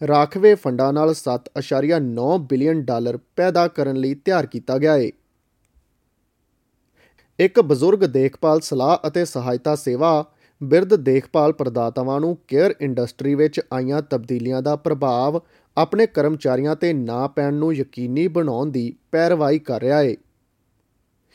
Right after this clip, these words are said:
ਇਹ ਚੇਤਾਵਨੀ ਕੇਅਰ ਇੰਡਸਟਰੀ ਅਵਾਰਡ ਵਿੱਚ ਤਬਦੀਲੀਆਂ ਤੋਂ ਬਾਅਦ ਸਾਹਮਣੇ ਆਈ ਹੈ,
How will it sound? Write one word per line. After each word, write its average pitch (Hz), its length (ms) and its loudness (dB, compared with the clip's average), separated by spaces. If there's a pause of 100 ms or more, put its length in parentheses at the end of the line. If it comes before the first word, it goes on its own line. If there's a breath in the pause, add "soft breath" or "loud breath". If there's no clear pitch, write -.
(240 soft breath)
ਇਹ 123 180 -2
ਚੇਤਾਵਨੀ 127 600 -2
ਕੇਅਰ 156 400 2
ਇੰਡਸਟਰੀ 160 600 0
ਅਵਾਰਡ 120 320 -2
ਵਿੱਚ 147 240 0
ਤਬਦੀਲੀਆਂ 123 640 -4
ਤੋਂ 147 220 0
ਬਾਅਦ 170 340 -2
ਸਾਹਮਣੇ 120 340 -6
ਆਈ 139 220 0
ਹੈ, 139 160 2